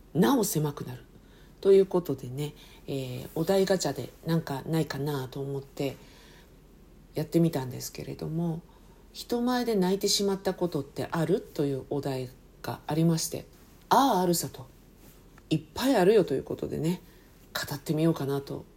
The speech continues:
思ったんですけれども、人前でよく泣く人と全然泣かない人っているじゃないですか。で、また、社会人とかさ、まあ、いわゆる仕事の場ですわね。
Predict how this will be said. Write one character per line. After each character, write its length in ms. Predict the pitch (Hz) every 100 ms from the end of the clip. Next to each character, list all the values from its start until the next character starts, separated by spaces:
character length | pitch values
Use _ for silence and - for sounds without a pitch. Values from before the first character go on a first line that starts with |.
| -
思 160 | 151 160
っ 80 |
た 140 | 160 143
ん 60 |
で 100 | 131
す 100 | 131
け 120 | - 135
れ 100 | 135
ど 100 | 143
も、 240 | 165 - - - - - - - - - - - - - -
人 240 | - - 240
前 300 | 262 254 247
で 440 | 247 233 233 - - - - - - - - - - - - - - - -
よ 160 | 214
く 240 | 247 - 156
泣 180 | 135 139
く 240 | - 156
人 260 | 151 - 160
と 380 | - 135 127 -
全 220 | - 170 180
然 180 | 185
泣 160 | 175 165
か 120 | 165
な 180 | 165 165
い 60 | 160
人 180 | -
っ 20 | 156
て 440 | - - 135 123
い 100 | -
る 80 | 147
じ 120 | 135
ゃ 40 | 127
な 160 | 127
い 60 | -
で 140 | -
す 120 | 143
か。 220 | - 147 - - - - - -
で、 80 |
ま 200 | 175 180
た、 320 | 185 220 214 214 - - - -
社 160 | -
会 280 | 175 262 240
人 240 | 170 139
と 120 | 127 131
か 140 | 131
さ、 220 | - 196 - -
ま 80 | 160
あ、 40 | 147
い 80 | 156
わ 100 | 220
ゆ 80 |
る 60 | 196
仕 180 | - 165
事 240 | 180 185
の 160 | 214 208
場 140 | 202
で 100 | 202
す 200 | 202 -
わ 120 | 139
ね。 240 | 131 190